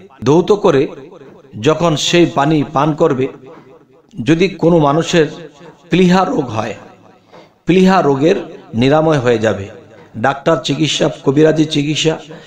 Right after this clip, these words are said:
হোমিও চিকিৎসা, কোনো চিকিৎসায় তার আর যেতে হবে না, এই প্লীহা রোগটা তার ভালো হয়ে যাবে। এটা আল্লাহর কালাম থেকে, আল্লাহর কালামের যে সূরা মুমতাহিনা, এই আমল থেকে এটা পাওয়া গেছে।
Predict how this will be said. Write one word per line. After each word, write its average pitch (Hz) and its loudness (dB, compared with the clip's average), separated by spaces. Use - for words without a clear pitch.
হোমিও 160 4
চিকিৎসা, 165 -2
কোনো 170 0
চিকিৎসায় 170 0
তার 143 -2
আর 127 -2
যেতে 160 0
হবে 123 0
না, 98 -12
এই - 4
প্লীহা 170 2
রোগটা - -6
তার 123 0
ভালো 120 0
হয়ে 110 -2
যাবে। 98 -10
এটা 123 -2
আল্লাহর 131 0
কালাম 151 -2
থেকে, 165 -2
আল্লাহর 143 0
কালামের 165 0
যে 117 2
সূরা 170 0
মুমতাহিনা, 160 0
এই 202 2
আমল 143 2
থেকে 185 -2
এটা 139 0
পাওয়া 113 -2
গেছে। 98 -6